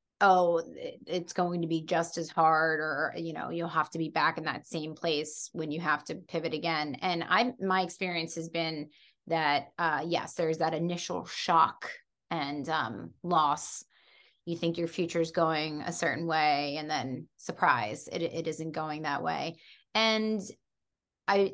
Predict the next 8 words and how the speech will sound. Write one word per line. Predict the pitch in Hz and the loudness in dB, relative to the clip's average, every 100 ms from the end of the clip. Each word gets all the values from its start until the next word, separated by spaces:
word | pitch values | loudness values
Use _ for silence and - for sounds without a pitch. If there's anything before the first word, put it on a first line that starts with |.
| 170 | 0
do | 208 214 | -2 -2
feel | - 220 220 214 | -2 4 6 6
as | 180 175 | 4 2
though | 180 180 180 180 - _ _ - _ _ _ - | 2 4 4 2 -4 _ _ -20 _ _ _ -10
you | 202 180 | -2 0
have | 170 170 160 | 2 2 0
to | - | -4
grieve, | 170 170 170 196 - - | -4 0 0 0 -4 -10